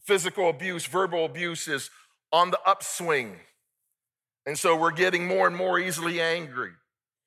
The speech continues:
We're getting more and more easily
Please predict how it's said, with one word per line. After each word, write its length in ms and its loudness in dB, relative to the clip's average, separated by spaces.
We're 80 -8
getting 280 2
more 200 2
and 100 -2
more 360 2
easily 460 -4